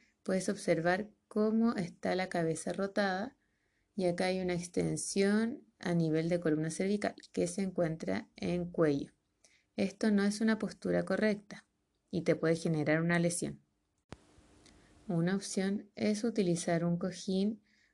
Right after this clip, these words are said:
o una toalla o algo que suba la altura de tu cabeza y lo debes posicionar de forma correcta. Ahí está ubicado de forma correcta.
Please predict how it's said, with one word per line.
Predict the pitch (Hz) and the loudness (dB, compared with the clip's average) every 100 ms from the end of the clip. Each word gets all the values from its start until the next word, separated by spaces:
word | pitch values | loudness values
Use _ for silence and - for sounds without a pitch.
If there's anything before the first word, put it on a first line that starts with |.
| - | -4
o | 165 156 | 0 2
una | 160 165 170 175 180 | 2 2 2 0 0
toalla | 208 196 185 180 185 - - | 0 2 0 -2 -4 -6 -6
o | - 160 156 160 190 - _ _ - | -2 0 2 0 -4 -8 _ _ -6
algo | - 170 170 165 220 214 | 0 0 0 0 -2 -2
que | 214 175 | -2 -2
suba | - 214 220 220 233 - - | -2 0 2 2 0 -2 -6
la | 202 175 170 | -2 0 0
altura | 160 - 175 175 | -2 -2 0 2
de | 175 | 2
tu | 185 | 0
cabeza | 208 214 208 208 - - | 0 2 2 -2 -8 -10
y | - 196 | -2 0
lo | 196 214 | 2 2
debes | 190 185 185 | 2 2 -2
posicionar | - 175 190 180 165 165 170 | -6 -6 -4 -2 -2 0 -2
de | 175 | -2
forma | 170 165 165 | -2 -2 0
correcta. | 180 202 208 208 170 147 _ _ _ _ - - _ _ _ _ _ _ _ _ _ _ _ _ - | 2 2 2 0 -6 -6 _ _ _ _ -20 -20 _ _ _ _ _ _ _ _ _ _ _ _ -8
Ahí | 208 175 180 | -2 2 0
está | 180 - 175 170 - - | -2 -6 -4 -2 -4 -4
ubicado | 180 170 170 156 | 0 0 0 0
de | 156 | -2
forma | - 156 160 | -4 -4 -2
correcta. | 185 208 220 214 - 220 | -2 0 0 -2 -6 -8